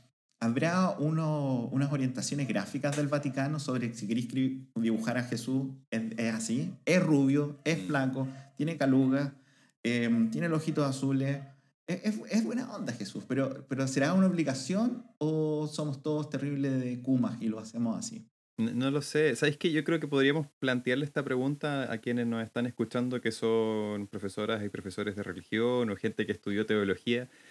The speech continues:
Speaker 2: ¿De dónde viene esa imagen de, del Jesús, eh,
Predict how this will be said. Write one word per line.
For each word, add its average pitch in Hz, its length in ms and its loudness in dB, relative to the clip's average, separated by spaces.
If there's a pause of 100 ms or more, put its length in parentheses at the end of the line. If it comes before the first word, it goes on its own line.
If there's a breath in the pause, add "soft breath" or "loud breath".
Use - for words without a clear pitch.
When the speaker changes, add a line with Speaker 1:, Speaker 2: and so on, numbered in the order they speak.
(220 loud breath)
Speaker 2:
¿De 117 80 4
dónde 285 280 0
viene 107 280 0
esa 104 180 -4
imagen 95 520 -4 (400)
de, 90 480 -2
del 87 140 -6
Jesús, 92 520 -6 (220)
eh, 82 580 -4